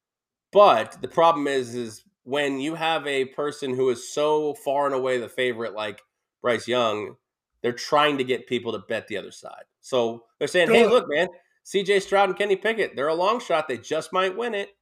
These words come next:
Speaker 2: <laughs> You dirty dog. You, I'm gonna laugh if Aiden Hutchinson wins it.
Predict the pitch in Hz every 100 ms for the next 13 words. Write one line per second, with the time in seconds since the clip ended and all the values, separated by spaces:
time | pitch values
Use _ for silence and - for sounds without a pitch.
0 | _ _ - 104 104 - _ _ _ _
1 | _ _ 269 262 - 302 285 - 320 392
2 | 370 294 240 202 180 151 170 _ _ _
3 | _ _ 202 247 262 226 190 _ - 247
4 | 233 226 180 233 220 208 202 226 - -
5 | - 415 480 453 269 226 254 254 226 196
6 | 240 208 240 196 208 196 202 196 196 190
7 | 175